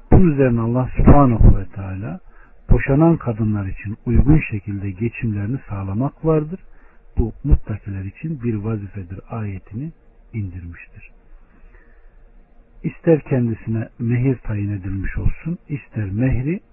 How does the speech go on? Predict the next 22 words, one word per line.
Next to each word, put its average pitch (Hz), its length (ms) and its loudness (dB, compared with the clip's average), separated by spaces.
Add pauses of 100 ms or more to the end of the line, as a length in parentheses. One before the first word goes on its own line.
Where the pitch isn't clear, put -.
tayin 127 420 -6
edilmemiş 117 640 -6
olsun. 98 340 -16 (540)
İster 180 380 -2
kendisiyle 131 640 0
münasebette 117 840 -2
bulunulmadan 113 800 0
boşanmış 101 580 0
olsun, 131 400 -8 (440)
ister 110 460 -8
duhul 139 380 6
vaki 117 420 -4 (420)
olduktan 127 600 2
sonra 107 340 -6
boşanılmış 98 640 -8
olsun, 104 400 -12 (560)
her 185 360 0
boşanan 110 440 -2
kadını 139 500 -4 (640)
faydalandırmanın 127 1200 2
vacip 131 520 -2
olduğu 123 520 -2